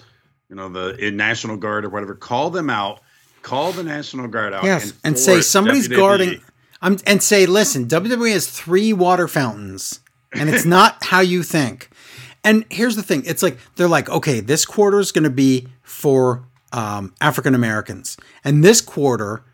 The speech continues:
Speaker 2: this is for the Hispanic demographic. Now, this quarter's for women. Now, this quarter," seriously, is that how they're writing T V?
Speaker 1: I don't know, but
Speaker 2: It
Speaker 1: it's
Speaker 2: seems like they are.
Speaker 1: two thousand twenty-one. Who,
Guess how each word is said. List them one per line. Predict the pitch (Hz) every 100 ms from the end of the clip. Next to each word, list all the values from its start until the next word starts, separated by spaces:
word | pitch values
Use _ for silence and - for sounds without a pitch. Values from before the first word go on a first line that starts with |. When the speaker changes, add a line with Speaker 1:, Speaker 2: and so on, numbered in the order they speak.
| _ -
Speaker 2:
this | 170 -
is | 165 -
for | - 147
the | 131
Hispanic | 117 127 - 151 135 127
demographic. | 117 101 101 95 - -
Now, | 123
this | 127 131 254
quarter's | - - 160 143 123
for | - 117
women. | 107 117 127 110 - - _ - - -
Now, | 143 143
this | 147 254
quarter," | - - 170 165 160 156 _ _ _ -
seriously, | - - 349 233
is | 226
that | 247 233
how | 440
they're | 494 277
writing | 254 277 285
T | - 254
V? | 214 226 277 349 - _ _ _ _ _ -
Speaker 1:
I | 202
don't | 294 339 208
know, | 196 196 220 247
but | -
Speaker 2:
It | 294
Speaker 1:
it's |
Speaker 2:
seems | - 330 320 -
like | 220
they | 214 196 294
are. | 285 330 320 294 165
Speaker 1:
two | 117
thousand | 202 160
twenty-one. | 127
Who, | 196 214